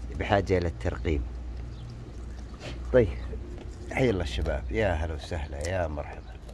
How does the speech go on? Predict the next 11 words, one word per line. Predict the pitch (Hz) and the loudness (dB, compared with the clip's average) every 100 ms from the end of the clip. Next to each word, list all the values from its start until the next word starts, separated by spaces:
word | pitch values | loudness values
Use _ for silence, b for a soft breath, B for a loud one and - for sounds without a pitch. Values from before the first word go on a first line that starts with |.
| - - - - - - - | -14 -14 -14 -14 -14 -12 0
كيف | 135 135 131 | 4 6 4
ال-، | 110 98 95 92 | 2 2 2 0
الشعير | 87 85 - 104 101 95 | 0 -2 2 4 6 4
والبرسيم | 90 80 82 - 92 90 85 82 | 2 0 -2 0 2 2 0 -2
وال-، | 78 - - - - - - - - - - - - - - - - - - 104 | -6 -10 -14 -16 -16 -16 -16 -16 -16 -16 -14 -14 -14 -16 -16 -16 -16 -18 -14 -6
ممتاز. | 80 82 82 69 - - - - - - - - - | -6 -2 -4 -4 -10 -12 -10 -10 -10 -12 -12 -14 4
طيب، | 135 120 | 6 8
الآن | 139 160 165 160 | 6 8 8 6
احنا | 127 90 - 95 | 4 0 0 2
أعطيناهم | 101 127 123 127 127 131 76 | 6 8 8 8 6 2 2
عسيب | 92 - 117 113 | -2 2 6 6